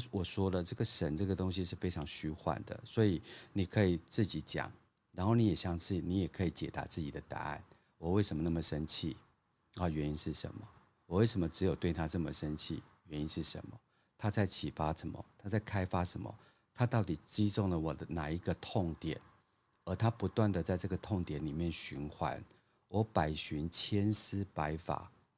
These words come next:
我们俩的关系都在这个地方爆炸。那他来告诉你是你有没有找到真正的方法或解药。所以在你书写的过程当中，就如同刚才小琪跟我们分享的，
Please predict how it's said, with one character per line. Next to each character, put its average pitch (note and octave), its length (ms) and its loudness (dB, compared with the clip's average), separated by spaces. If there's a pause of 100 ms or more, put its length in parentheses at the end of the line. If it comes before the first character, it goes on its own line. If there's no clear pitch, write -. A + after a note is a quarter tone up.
(280)
我 G2 100 2
们 F#2+ 160 4
俩 E2+ 160 2
的 D#2+ 120 -2
关 F2 320 2
系 E2+ 420 0 (340)
都 F#2+ 140 -2
在 F2+ 160 0
这 E2 140 -2
个 E2 100 -4
地 E2+ 160 -2
方 D2+ 220 -4
爆 C#2 280 -4
炸。 - 220 -8 (1300)
那 A#2+ 180 4
他 B2 320 -2
来 G2 180 4
告 G#2 180 2
诉 G2 200 -2
你 D#2+ 140 0
是 F2+ 180 -2
你 E2+ 140 2
有 F2+ 100 2
没 F#2+ 120 2
有 F#2+ 40 0
找 E2 240 -2
到 E2 240 0
真 E2+ 240 -2
正 E2 200 -2
的 C#2+ 240 -6 (580)
方 F2+ 220 0
法 C#2+ 220 -2
或 E2+ 160 -4
解 G#1+ 360 -4
药。 C2+ 180 -6 (680)
所 - 180 2
以 B2 40 6
在 A#2+ 160 4
你 G#2 100 4
书 G#2 280 0
写 F2 200 0
的 E2+ 120 -2
过 F2+ 200 -2
程 D2+ 240 -4
当 F2 240 0
中， E2+ 320 -2 (340)
就 G#2 200 2
如 F2 180 -2
同 E2 260 -2
刚 E2+ 200 0
才 D#2 260 -2
小 D2+ 200 -2
琪 - 180 -6
跟 F2+ 160 -2
我 E2 40 0
们 D2 220 -4
分 E2+ 260 -2
享 D2+ 300 -4
的， - 180 -10